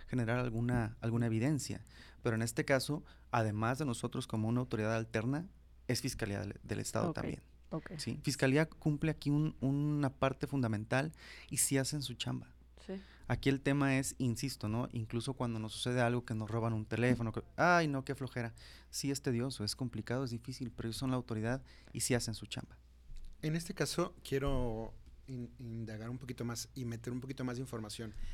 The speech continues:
Speaker 4: Es importante cuando nosotros hacemos una carpeta de investigación que tengamos pruebas, porque si no, una carpeta que no tenga pruebas es una carpeta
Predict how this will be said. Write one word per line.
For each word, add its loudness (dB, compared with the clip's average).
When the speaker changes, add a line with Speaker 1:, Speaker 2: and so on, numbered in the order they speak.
Speaker 4:
Es -2
importante -2
cuando -2
nosotros -4
hacemos -4
una 0
carpeta -4
de 4
investigación 0
que 0
tengamos -2
pruebas, 4
porque -4
si -2
no, 2
una -2
carpeta -2
que -4
no -2
tenga -4
pruebas 0
es -6
una -4
carpeta -2